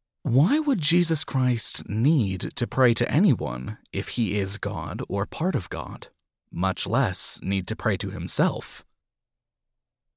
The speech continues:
Does the concept of a god worshipping a god make sense to you?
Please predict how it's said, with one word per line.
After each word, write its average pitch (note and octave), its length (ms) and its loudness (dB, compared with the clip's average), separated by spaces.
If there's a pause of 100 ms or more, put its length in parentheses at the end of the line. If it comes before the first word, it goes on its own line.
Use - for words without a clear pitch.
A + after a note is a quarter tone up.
(120)
Does C3+ 200 2
the D3+ 80 4
concept G3 580 0
of C#3 140 -2
a C3 60 2
god G#2 600 -2
worshipping A2+ 760 0
a F#2+ 80 -4
god G2 520 -4
make G#2 240 -4
sense G2+ 380 0
to A#2 100 -2
you? B2+ 240 -2